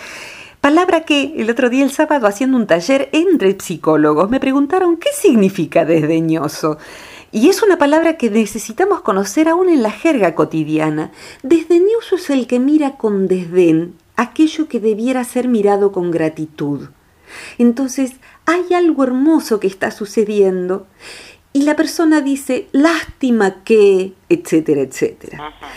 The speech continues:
Speaker 1: Entonces está en el Caribe, frente a un mar azul, pero qué pena que hace tanto calor acá en el Caribe.
Speaker 2: Siempre
Speaker 1: O sea,
Speaker 2: hay un condicionamiento.
Speaker 1: exactamente, siempre está con una actitud de,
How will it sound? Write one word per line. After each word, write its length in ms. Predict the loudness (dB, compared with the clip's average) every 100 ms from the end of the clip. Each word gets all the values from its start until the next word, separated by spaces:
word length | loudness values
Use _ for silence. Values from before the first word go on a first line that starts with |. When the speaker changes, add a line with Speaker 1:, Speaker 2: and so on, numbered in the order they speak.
| -14 -2
Speaker 1:
Entonces 420 | 0 2 0 0
está 280 | -2 0 2
en 180 | 4 4
el 200 | 2 -2
Caribe, 640 | -2 0 2 2 2 2 2
frente 320 | 2 0 2
a 40 |
un 180 | 2 0
mar 180 | 0 0
azul, 580 | -2 -6 -6 -4 -2 -2
pero 240 | 0 2 2 -2 -2
qué 160 | 0
pena 480 | 0 2 2 2 0
que 80 | -2
hace 220 | -2 -2
tanto 840 | -4 -4 -2 0 -2 -6 -4 -4
calor 520 | 0 2 4 2 0 -2
acá 200 | -2 -2
en 100 | -2
el 140 | -2
Caribe. 560 | -2 -2 -4 -4 -4 -6 -10
Speaker 2:
Siempre 200 | -6 -2
Speaker 1:
O 40 | -2
sea, 180 | -2 -4
Speaker 2:
hay 120 | -4
un 100 | -6
condicionamiento. 800 | -6 -6 -8 -6 -6 -6 -10 -4
Speaker 1:
exactamente, 1300 | -2 -2 -6 -2 0 0 -4 -2 2 4 2 2 0
siempre 480 | -2 0 0 2 0
está 600 | -4 -4 0 0 0 -6 -2
con 260 | 2 4
una 260 | 4 4 2
actitud 760 | -2 -4 -4 -4 -2 -2 -4 -8
de, 420 | -4 0 0 -2